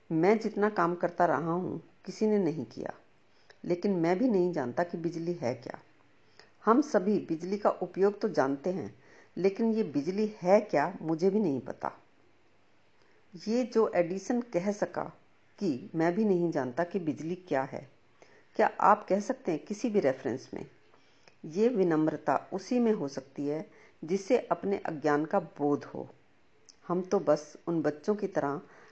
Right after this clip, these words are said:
ना पता होने पर शर्मसार ही होते रहते हैं।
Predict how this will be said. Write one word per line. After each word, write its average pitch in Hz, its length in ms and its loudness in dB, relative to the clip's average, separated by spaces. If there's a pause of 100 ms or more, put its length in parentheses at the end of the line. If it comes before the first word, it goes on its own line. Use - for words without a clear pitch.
(100)
ना 147 320 2
पता - 280 0
होने 131 340 -2
पर 143 260 -8 (120)
शर्मसार 170 640 -2
ही 180 160 -4
होते 175 360 -8
रहते - 280 -10
हैं। - 240 -16